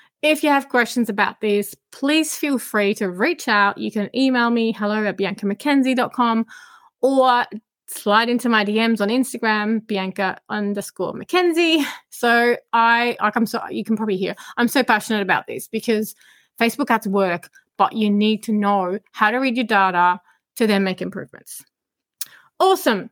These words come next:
Thank you so, so much for joining me on this episode. I really hope it was helpful. I hope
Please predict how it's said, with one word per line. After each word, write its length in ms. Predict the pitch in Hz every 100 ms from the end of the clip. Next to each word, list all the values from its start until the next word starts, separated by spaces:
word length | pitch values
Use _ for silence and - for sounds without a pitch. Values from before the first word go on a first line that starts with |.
| -
Thank 260 | 381 403
you 100 | 466
so, 500 | - - 285 285 294 -
so 360 | - - 254 254
much 380 | 220 165 -
for 180 | - 233
joining 380 | 202 214 208 208
me 140 | 196
on 120 | 185 190
this 160 | 185
episode. 520 | 190 196 - 180 190 185
I 100 | 202
really 280 | 233 311
hope 200 | 277 262
it 60 | 240
was 140 | 214
helpful. 480 | 208 185 190 202 196
I 200 | 208 196
hope 500 | 196 - - 233 320